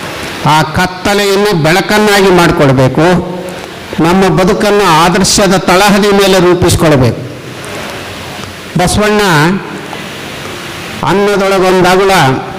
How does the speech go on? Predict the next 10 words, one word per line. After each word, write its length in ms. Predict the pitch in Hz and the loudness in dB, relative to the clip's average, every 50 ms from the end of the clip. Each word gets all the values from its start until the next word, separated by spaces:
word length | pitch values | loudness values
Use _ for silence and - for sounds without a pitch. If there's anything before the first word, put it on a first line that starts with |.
| - - - - - - - - - - - - - - - - - - - - | -12 -14 -14 -14 -14 -12 -12 -12 -12 -14 -10 -10 -10 -10 -10 -12 -18 -20 -6 -4
ವಸ್ತ್ರದೊಳಗೊಂದು 1000 | 156 175 190 - - - - 202 202 185 196 190 190 180 175 185 185 185 180 170 | -2 0 0 -2 -2 -2 -2 -2 0 0 0 0 0 2 2 2 2 2 2 2
ಎಳೆಯ, 240 | 170 180 185 190 190 180 170 151 127 107 - - - - - - - - - - - - - - - - - - 156 | 2 2 2 2 4 4 4 4 2 0 -2 -4 -8 -10 -12 -12 -12 -14 -14 -14 -14 -14 -12 -12 -8 -4 -2 0 0
ಹೊನ್ನಿನೊಳಗೊಂದು 920 | 170 190 202 202 208 208 202 196 185 185 185 175 175 185 180 180 175 165 170 | 0 2 2 2 2 2 2 2 2 4 4 4 4 4 4 4 4 4 4
ಒರೆಯ, 260 | 175 190 190 196 190 180 165 143 117 107 90 - - - - - - - - - - - - - - 165 | 4 4 4 4 4 4 4 4 2 0 -2 -6 -10 -12 -12 -14 -14 -14 -14 -14 -14 -14 -8 -2 0 0
ಇಂದಿಂಗೆ 540 | 180 196 202 185 208 208 208 214 202 208 208 | 2 2 2 2 2 2 4 4 4 4 4
ನಾಳಿಂಗೆ 600 | 190 175 156 165 190 196 202 202 208 196 202 196 | 4 4 4 4 4 4 4 2 4 4 4 2
ಬೇಕೆಂದನಾದಡೆ 1080 | 165 151 180 190 180 180 190 196 196 196 190 190 180 190 185 180 175 180 170 185 190 185 | 2 2 2 2 2 2 2 2 4 4 4 4 4 4 4 4 4 4 4 4 2 2
ತಲೆದಂಡ" 560 | 185 - 165 165 - 170 170 180 170 175 175 | 2 2 2 2 4 4 4 4 4 4 4
ಅಂತ 280 | 165 165 165 165 - 170 | 4 4 2 2 2 2
ಹೇಳಿದರು. 600 | 160 147 151 135 123 113 110 - - - - | 2 2 4 2 2 2 0 0 -4 -6 -12